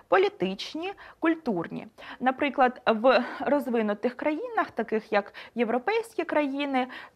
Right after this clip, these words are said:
чи, наприклад, країни, е, Північної Америки, е, в зв'язку, е, з сучасними трендами поширений рух, е, child-free, коли люди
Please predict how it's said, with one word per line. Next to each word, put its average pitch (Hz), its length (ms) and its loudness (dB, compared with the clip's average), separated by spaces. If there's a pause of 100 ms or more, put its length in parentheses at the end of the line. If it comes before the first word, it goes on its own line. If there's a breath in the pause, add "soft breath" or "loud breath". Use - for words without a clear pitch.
(100)
чи, 214 320 2
наприклад, 202 540 2
країни, 208 540 -2 (300 loud breath)
е, 220 80 4
Північної 254 800 -2
Америки, 370 600 2 (300 loud breath)
е, 247 280 6
в 214 60 -4
зв'язку, 240 640 0 (840)
е, 202 340 8
з 214 320 4 (380 loud breath)
сучасними 277 640 2
трендами 370 600 2
поширений 269 720 0 (220 loud breath)
рух, 277 380 2
е, 226 60 6
child-free, 247 920 0
коли 247 360 0
люди 370 400 0